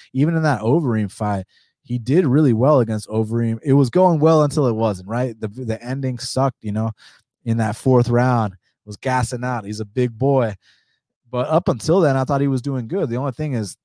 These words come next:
the rebound fights, man, he's been getting walked through. So was it a thing where that Overeem fight was kinda like his Super Bowl and,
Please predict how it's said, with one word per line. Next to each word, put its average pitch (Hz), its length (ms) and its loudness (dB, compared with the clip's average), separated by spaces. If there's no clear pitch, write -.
the 107 80 -8
rebound 107 560 -2
fights, 104 480 -10
man, 110 640 -8
he's 127 240 -6
been 113 160 -8
getting 104 300 -12
walked 104 480 -4
through. 95 280 -16
So - 160 -12
was 123 200 -2
it 127 100 -2
a 120 60 -2
thing 135 260 -6
where 120 180 0
that 104 320 -4
Overeem 131 460 4
fight 131 200 2
was 107 120 0
kinda 120 240 0
like 120 160 -2
his 104 140 -6
Super 127 360 0
Bowl 120 440 4
and, 92 180 -4